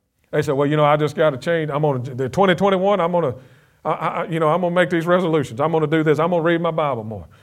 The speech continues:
I'm gonna go to church more. I'm gonna change this. I'm gonna stop." You know, people say, "Well, I'm, I'm, I'm, I'm just not gonna smoke quite as much. I'm just gonna smoke a half a pack a day. And I'm gonna do that." And they think by doing that,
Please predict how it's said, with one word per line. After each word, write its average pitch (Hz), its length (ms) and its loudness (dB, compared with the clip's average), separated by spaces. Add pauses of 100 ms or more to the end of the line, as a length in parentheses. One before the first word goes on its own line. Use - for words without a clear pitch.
(140)
I'm 180 120 2
gonna 180 160 2
go 185 120 4
to 180 100 2
church 151 360 0
more. 113 240 -6 (640)
I'm 165 100 0
gonna 185 160 2
change 185 400 0
this. 175 180 0
I'm 175 120 -2
gonna 185 120 -2
stop." 185 460 -2 (160)
You 156 100 -4
know, 151 120 2
people 170 240 0
say, 185 180 0
"Well, 165 140 0
I'm, 175 140 -4
I'm, 165 180 -6
I'm, 170 220 -8
I'm 165 160 -8
just 170 100 -4
not 170 140 0
gonna 160 100 -2
smoke 170 320 0
quite 165 220 2
as 156 80 0
much. 170 100 0
I'm 160 80 -2
just 160 160 -2
gonna 170 100 0
smoke 170 300 -2
a 127 80 -2
half 135 220 -6
a 104 40 -12
pack 107 220 -8
a 107 60 -12
day. 104 220 -8 (760)
And 127 80 -6
I'm 147 100 2
gonna 165 180 0
do 165 120 2
that." 160 120 -4
And 151 100 -2
they 151 100 0
think 185 300 -2
by 147 140 2
doing 196 280 0
that, 165 300 -2